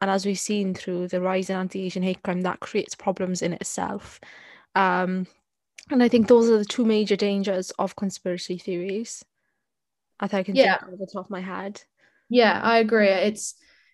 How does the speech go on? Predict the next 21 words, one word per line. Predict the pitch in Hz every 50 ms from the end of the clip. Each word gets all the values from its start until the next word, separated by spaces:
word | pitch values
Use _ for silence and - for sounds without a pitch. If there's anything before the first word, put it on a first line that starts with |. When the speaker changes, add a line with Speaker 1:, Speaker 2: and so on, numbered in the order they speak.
| _ -
Speaker 2:
it | - 226 220
can | 226 220
sometimes | 214 247 226 226 226 226 214 208
sort | 214 214 208
of | 208
detract | 214 208 214 - - 226 - - - -
from | - 208 202 196
the | 196 196 190 190
reality | 190 202 208 208 202 196 196 - - 196 185
or | 185 185
the | 185 190
facts | - - 220 196 - - - - - - - -
or | 185 180 185
the, | 190 190 185 185
you | 196 208
know, | 208 202 185 185
that | 190 - 208
sort | - - - 185 214
of | -
thing. | 208 175 175 170 180 - -
Um, | 190 185 180 185 190 185